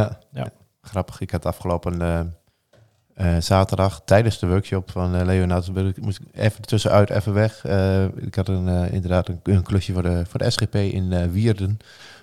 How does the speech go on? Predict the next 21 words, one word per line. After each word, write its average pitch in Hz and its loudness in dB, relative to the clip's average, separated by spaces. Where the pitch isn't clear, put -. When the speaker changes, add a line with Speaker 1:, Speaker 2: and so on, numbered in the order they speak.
Speaker 2:
Dus, - -10
eh, 92 0
daar 90 0
mocht 87 -6
ik - -20
een 85 -4
mooie 82 -4
foto 82 -4
van 82 -6
maken. 82 -6
Ja, 90 0
leuk. 95 0
<laughs> - 6
Speaker 1:
Ja, 120 0
tof. - 2
Tof 123 -4
Speaker 2:
Tof. 107 0
Speaker 1:
is 104 -4
dat 101 -6
altijd. 101 -8
Ja. 120 0